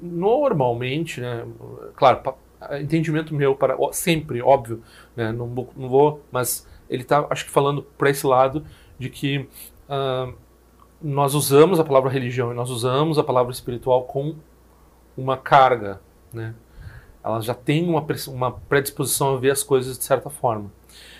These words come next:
Então, quando a gente usa a palavra religião, isso tá marcado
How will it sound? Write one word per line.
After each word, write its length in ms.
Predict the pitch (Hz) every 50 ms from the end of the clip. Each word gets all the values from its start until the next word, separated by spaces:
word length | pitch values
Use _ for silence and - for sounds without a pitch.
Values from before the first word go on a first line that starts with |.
| - - _ -
Então, 260 | 131 117 - 143 151
quando 140 | 147 151 139
a 40 | 147
gente 140 | 143 - 165
usa 140 | 143 131
a 40 | 143
palavra 300 | - 135 131 127 120 127
religião, 640 | 117 127 131 123 120 120 131 131 139 156 160 156 151 156 - - - - - - _ -
isso 180 | - - - -
tá 120 | - 151
marcado 920 | 147 151 151 151 151 151 - - 143 131 127 131 147 156 156 170 175 175